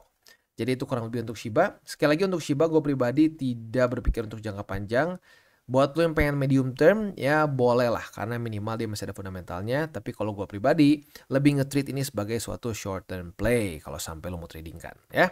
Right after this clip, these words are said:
Nah, selanjutnya adalah Kadena. Untuk Kadena ini kayaknya gue udah pernah bahas juga dulu, tapi lagi-lagi, eh, gue udah sedikit lupa sis-, eh, secara fundamentalnya.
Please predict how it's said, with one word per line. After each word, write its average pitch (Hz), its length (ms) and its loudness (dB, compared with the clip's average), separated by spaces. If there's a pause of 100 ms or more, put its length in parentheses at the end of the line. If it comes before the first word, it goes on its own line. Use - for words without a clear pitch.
(840)
Nah, 180 80 8 (160)
selanjutnya 214 480 4
adalah 175 240 6
Kadena. 131 880 0
Untuk 123 240 -2
Kadena 135 400 2
ini 160 80 -2
kayaknya 165 240 -6
gue 160 160 0
udah 156 80 -6
pernah 135 160 -4
bahas 110 240 -4
juga 113 160 -4
dulu, 110 400 -4
tapi 120 320 -6 (640)
lagi-lagi, 135 640 2 (480)
eh, 151 680 2 (440)
gue 139 240 0
udah 147 160 6
sedikit 151 320 -6
lupa 156 640 2
sis-, - 400 -6
eh, 135 80 -6
secara 135 320 -4
fundamentalnya. 139 880 0